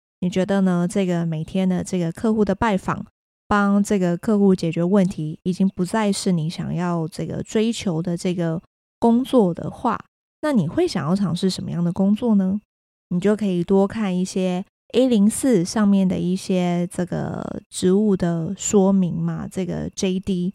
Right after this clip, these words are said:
从这一些J D里面去发掘到自己喜欢的面向的可能，然后呢，慢慢的一步一步的去找到自己真正有 passion、有热情的地方，想办法去找到能够燃起你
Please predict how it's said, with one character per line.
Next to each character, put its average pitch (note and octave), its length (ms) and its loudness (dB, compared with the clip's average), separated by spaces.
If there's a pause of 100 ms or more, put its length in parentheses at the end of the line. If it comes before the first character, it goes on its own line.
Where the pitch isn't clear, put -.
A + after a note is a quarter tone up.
(120)
从 A3 360 6
这 D4 200 6
一 C#4+ 80 4
些 C4 240 2
J A3 280 0
D G#3 260 2
里 D#3+ 80 2
面 F3 260 2
去 F3+ 220 0
发 F3+ 300 -2
掘 D3+ 240 -4
到 F3 180 -4
自 F#3+ 180 -4
己 E3 200 -4
喜 F3 340 -4
欢 F3 320 -2
的 E3 100 0
面 E3+ 300 2
向 F3+ 480 -4
的 F3 140 -6
可 - 280 -8 (120)
能， - 280 -8 (440)
然 F3+ 160 0
后 G#3+ 160 6
呢， F3+ 240 4
慢 A3+ 260 4
慢 G3 340 4
的 D#3+ 260 -6
一 F3+ 100 -6
步 G#3 260 0
一 E3+ 100 0
步 F3 280 0
的 D#3+ 240 -6
去 - 200 -2
找 D#3 280 -8
到 F3 200 -4
自 - 240 -6
己 D#3+ 300 -12
真 G#3 260 2
正 F#3 300 0
有 D#3 220 -6
passion、 F3+ 540 -6 (400)
有 E3 180 0
热 G3 280 2
情 D#3 300 -8
的 D#3 80 -8
地 E3+ 180 -4
方， - 360 -10 (440)
想 E3+ 320 -4
办 C#4 240 2
法 F#3 280 -6
去 G3+ 520 4
找 D#3+ 280 -4
到 G3 340 0
能 E3+ 240 -2
够 G3 300 2
燃 E3 280 -2
起 F#3 300 -4
你 D#3 180 -4